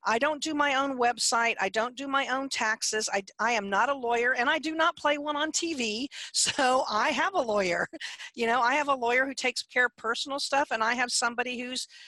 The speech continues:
good at intellectual proper-, property stuff. So, you know, don't go it alone. Solopreneur, I wish that word just didn't exist. We are entrepreneurs, and we win when we work together. So that's number one.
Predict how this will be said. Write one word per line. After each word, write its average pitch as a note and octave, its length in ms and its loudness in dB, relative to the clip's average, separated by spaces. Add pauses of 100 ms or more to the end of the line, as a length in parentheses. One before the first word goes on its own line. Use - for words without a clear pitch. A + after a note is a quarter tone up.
(160)
good G3+ 220 2
at F3+ 100 0
intellectual A#3 680 0
proper-, C#4+ 380 -2 (540)
property G3+ 600 -2
stuff. D#3+ 380 0 (760)
So, F#3+ 640 0 (1300)
you A3+ 100 0
know, G#3 80 2 (120)
don't D#4 300 2
go C4 220 4
it A#3+ 60 2
alone. G#3 520 2
Solopreneur, A#3+ 920 -2
I G3 80 0
wish A3+ 260 -4
that G#3 180 0
word G3+ 180 -8
just - 200 -8
didn't G3+ 180 -2
exist. F3 460 -2
We A3+ 140 -6
are G#3 160 -4
entrepreneurs, E3+ 720 -4
and F#3 140 -2
we A#3+ 260 -6
win G#3 320 -2 (240)
when G3 240 0
we A3 160 -4
work F#3+ 240 -4
together. E3+ 540 -2
So - 180 -6
that's - 340 0
number A3 240 -2
one. F3 400 -2